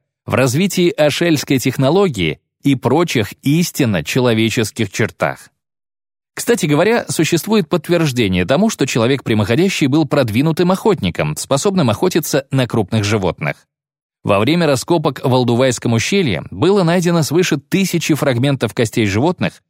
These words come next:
в том числе и крупных животных, вроде исполинских быков.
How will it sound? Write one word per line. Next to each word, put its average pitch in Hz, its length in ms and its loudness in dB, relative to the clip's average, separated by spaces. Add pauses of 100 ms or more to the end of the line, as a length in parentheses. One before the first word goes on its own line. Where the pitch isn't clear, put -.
(160)
в - 80 -12
том 196 180 2
числе 202 320 0
и 190 200 0
крупных 175 500 0
животных, 101 560 0
вроде 160 400 0
исполинских 123 760 0
быков. 113 380 -2